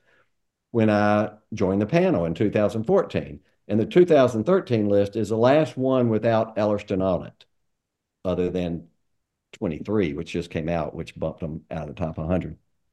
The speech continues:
So I said, "You ought to do it." And I listed off the ones I needed. Um, I needed about eleven international and, you know, six U S.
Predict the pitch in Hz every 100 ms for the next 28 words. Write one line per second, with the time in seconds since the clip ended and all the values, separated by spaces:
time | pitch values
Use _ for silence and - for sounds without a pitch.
0 | _ _ _ - 175 175 165 180 202 214
1 | 277 - - 107 101 123 147 147 135 131
2 | 131 127 127 123 123 123 127 123 120 _
3 | _ _ _ - 101 95 95 - 98 104
4 | 101 92 101 - - _ _ _ _ _
5 | _ - 92 113 120 117 113 113 107 107
6 | 107 - 104 104 98 95 - 87 85 82
7 | 82 - _ 85 78 78 - 123 120 -
8 | 104 101 95 92 92